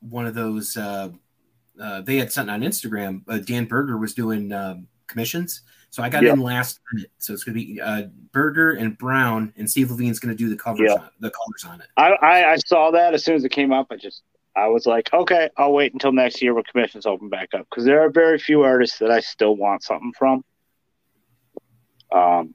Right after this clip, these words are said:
Speaker 2: and very few artists I can still get something from, 'cause a lot
Speaker 1: Yeah.
Speaker 2: of people are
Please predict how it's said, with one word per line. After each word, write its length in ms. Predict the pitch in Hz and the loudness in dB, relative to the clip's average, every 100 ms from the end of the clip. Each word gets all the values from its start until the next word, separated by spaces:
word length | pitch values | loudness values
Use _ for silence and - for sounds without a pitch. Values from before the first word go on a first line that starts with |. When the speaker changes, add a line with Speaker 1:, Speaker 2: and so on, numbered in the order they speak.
| _ _ _ _ _ _ - | _ _ _ _ _ _ -10
Speaker 2:
and 200 | 98 101 | -8 -2
very 200 | 101 104 | 2 2
few 200 | - 110 | 2 4
artists 320 | 104 101 95 | 4 2 0
I 80 | 101 | -2
can 140 | - - | -4 -12
still 240 | - 87 | -2 -2
get 300 | 82 98 95 | 0 -2 -2
something 420 | - 82 - 62 - | -2 -4 -4 -18 -12
from, 120 | - - _ | -12 -14 _
'cause 140 | - 90 | -4 0
a 40 | |
lot 180 | 90 95 | 4 4
Speaker 1:
Yeah. 100 | 95 | 4
Speaker 2:
of 60 | - | -6
people 260 | - 98 | -4 2
are 100 | 101 | 2